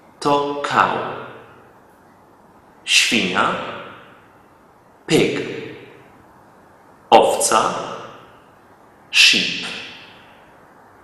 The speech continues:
I na koniec dzikie zwierzęta. Zacznijmy od króla zwierząt.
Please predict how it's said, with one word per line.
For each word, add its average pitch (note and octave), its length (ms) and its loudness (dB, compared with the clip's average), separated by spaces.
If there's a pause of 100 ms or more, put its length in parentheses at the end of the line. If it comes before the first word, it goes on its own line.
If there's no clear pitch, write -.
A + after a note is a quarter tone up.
(1600)
I D#3+ 100 4
na C3 120 6
koniec C3+ 720 0 (640)
dzikie C#3+ 420 4
zwierzęta. G2+ 640 -2 (1160)
Zacznijmy B2+ 640 2
od - 440 -2 (500)
króla C#3 360 8
zwierząt. - 680 -2